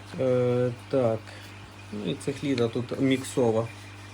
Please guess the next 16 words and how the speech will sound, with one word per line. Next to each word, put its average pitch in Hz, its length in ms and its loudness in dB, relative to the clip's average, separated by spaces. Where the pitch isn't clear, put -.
Прикольні 180 440 4
такі 123 220 -4
карасі 131 320 2
з 123 100 0
одного 123 200 2
боку, 120 280 -2
ніколи 127 400 2
їх 127 180 -2
не 127 80 2
тримав 143 460 2
тих. 127 140 2
Опача. 127 600 8
Вже 143 160 8
бачите, 151 400 10
вже 143 260 8
когось 139 500 4